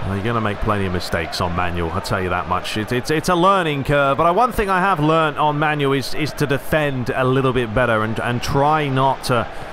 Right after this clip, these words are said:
to chase the ball. It, it's not a great thing to do, and ultimately control defenders, control the players. If you need to do a little bit of team pressing, then fine, but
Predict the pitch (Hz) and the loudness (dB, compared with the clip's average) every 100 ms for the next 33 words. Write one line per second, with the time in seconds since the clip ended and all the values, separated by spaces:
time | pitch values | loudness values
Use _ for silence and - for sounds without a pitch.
0 | - - - 123 - 147 147 - 135 113 | -10 -4 -2 -2 0 0 -2 -2 -2 0
1 | 131 123 98 87 107 110 120 - 131 156 | 2 2 0 -2 -2 -2 -4 -2 0 2
2 | 123 127 123 - 123 110 113 113 117 110 | 2 0 -2 -2 -4 -2 0 2 2 0
3 | 98 - - - - - - 127 147 139 | -2 -8 -10 -8 -8 -6 -4 -2 -2 -2
4 | 127 127 127 117 - 139 147 139 127 98 | -2 -2 -2 -2 0 2 4 4 2 0
5 | 87 - - - - - - - - - | -4 -8 -10 -12 -10 -10 -12 -12 -14 -12
6 | - 120 - 135 127 101 85 - 117 - | -6 -4 0 0 0 -4 -4 -4 -4 0
7 | 147 143 120 - 127 113 95 95 127 196 | 0 0 0 2 2 0 -2 -4 -2 -2
8 | - 208 202 196 185 175 - 190 175 - | 0 2 2 2 2 0 0 0 0 2
9 | 180 - 160 147 123 160 156 135 107 101 | 0 0 -2 -2 0 2 2 2 0 -2
10 | 127 | -2